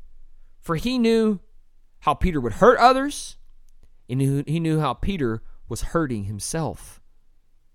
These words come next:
Now, Jesus does something here. He talks Peter down in the other Gospels by saying, "Peter, put the sword away. Put it back in your sheath. Those who live by the sword die by the sword." And here we see Peter, him ask Peter a question.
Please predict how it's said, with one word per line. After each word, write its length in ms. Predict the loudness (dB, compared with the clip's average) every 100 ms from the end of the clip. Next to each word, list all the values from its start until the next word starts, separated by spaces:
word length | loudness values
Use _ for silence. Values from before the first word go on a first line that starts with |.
| _ _ _ _ _ _ _
Now, 60 | -6
Jesus 320 | -2 -2 -2
does 240 | -2 -2 0
something 300 | -4 -4 -6
here. 140 | -4
He 80 | -4
talks 340 | 0 -2 -2
Peter 280 | -6 -4 -2
down 340 | 0 0 -2
in 60 | -2
the 100 | -4
other 140 | -4
Gospels 420 | 0 0 0 -4 -8
by 160 | -6
saying, 360 | -6 -6 -6 0
"Peter, 360 | 2 6 6
put 280 | 6 4 2
the 100 | 0
sword 340 | -2 4 6 6
away. 340 | 6 4 2
Put 140 | 0
it 60 | 4
back 200 | 4 4
in 120 | -2
your 80 | -2
sheath. 600 | -2 -2 -2 -4 -6 -14 -18 -18 -18 -20 -20 -6
Those 240 | 0 0 0
who 80 |
live 240 | 0 0 2
by 120 | 2
the 120 | 2
sword 400 | -2 -2 0 0
die 260 | 0 0 2
by 180 | 0 -4
the 100 | -8
sword." 500 | -8 -10 -10 -14 -20 -20 _ _ _ _ _ _ _ _ _ -20 _
And 120 | -8 -6
here 200 | -4 -4
we 100 | -4
see 220 | -6 -6
Peter, 380 | -6 -4 -4 -6
him 200 | -6 -4
ask 200 | -6 -6
Peter 200 | -8 -8
a 40 |
question. 480 | -6 -6 -6 -10 -14